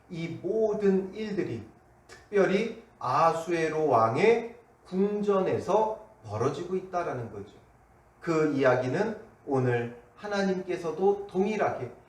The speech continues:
하나님의 백성이 된 저와 여러분들을 구원하기 위해 이 세상을 주관하고 계시고 섭리하고 계시고, 심지어 저 미국 대통령의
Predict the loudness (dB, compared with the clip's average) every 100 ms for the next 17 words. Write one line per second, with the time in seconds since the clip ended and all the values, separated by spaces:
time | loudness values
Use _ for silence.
0 | _ -2 4 6 6 2 0 2 0 -2
1 | -2 -2 0 2 4 2 -2 -10 -20 -6
2 | 0 2 4 4 2 2 2 2 -2 -4
3 | 6 8 8 4 -8 -18 -4 4 6 6
4 | 2 0 -4 -8 -4 4 4 4 -2 -16
5 | _ _ -14 -8 -6 -6 -8 -6 0 4
6 | 6 6 6 4 -4 -16 -20 -6 8 8
7 | 8 4 0 0 -2 -2 2 2 2 -4
8 | -14 -20 -4 -2 0 0 0 0 -2 -4
9 | -6 -10 -10 -10 -12 -20 _ _ -14 -2
10 | 0 0 -2 2 2 2 -4 -14 _ -16
11 | -14 -14 -18 _ _ -6 -4 -4 -2 -2
12 | -2 -4 -2 0 2 4 4 2